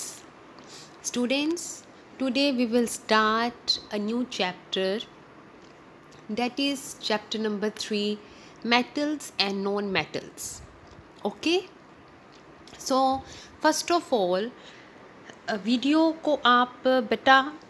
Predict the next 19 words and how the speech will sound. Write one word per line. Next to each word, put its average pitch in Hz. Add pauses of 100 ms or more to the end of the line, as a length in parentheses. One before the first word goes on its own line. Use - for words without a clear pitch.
(1400)
इसको, 247
अ, 233 (680)
स्टार्टिंग 226
से 269
लेके 208
लास्ट 208
तक 147 (640)
ज़रूर 214
देखिएगा। 160 (1160)
जब 254
आप 285 (340)
starting 262
से 285
लेके 247
last 233
तक 254 (120)
video 208
देखते 202
हैं, 214